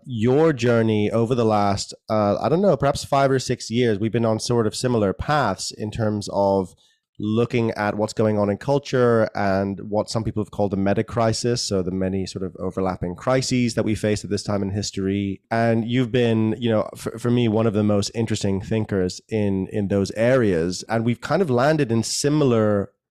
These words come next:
places in terms of the importance of aesthetics, beauty, art, um, creating culture.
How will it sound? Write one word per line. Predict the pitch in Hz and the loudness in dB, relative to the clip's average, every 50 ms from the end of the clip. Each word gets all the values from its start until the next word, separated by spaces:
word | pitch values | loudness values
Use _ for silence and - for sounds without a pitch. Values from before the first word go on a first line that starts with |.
| _ _ _ _ _ - - | _ _ _ _ _ -6 0
places | 151 170 190 190 - - 107 101 95 98 | 2 2 2 2 2 0 0 0 0 -2
in | 107 104 | -2 -4
terms | - - 117 113 101 | -2 -2 -2 0 0
of | 107 90 | -2 -2
the | 110 107 | -2 -2
importance | 101 - - 107 107 101 - 104 101 95 - | 0 0 0 -2 -2 -2 -2 -4 -6 -4 -4
of | 101 98 90 | -2 -2 0
aesthetics, | 92 95 92 - - 107 104 98 95 90 - - - | -2 -2 -4 -2 -2 0 2 2 0 0 -2 -6 -12
beauty, | 104 90 92 95 101 92 98 92 92 92 - - | -12 -8 -4 -4 -2 -2 -2 -2 -4 -6 -4 0
art, | 104 101 101 98 90 80 - - - - - - | 2 2 4 4 2 0 -4 -10 -12 -12 -12 -10
um, | 92 92 90 90 90 - _ | -8 -8 -8 -8 -10 -14 _
creating | - - 120 110 104 101 98 98 | -10 -6 -4 -4 -2 -4 -4 -4
culture. | - - 117 117 - - 104 92 87 82 | -4 -2 -2 -2 -2 -2 0 0 0 -2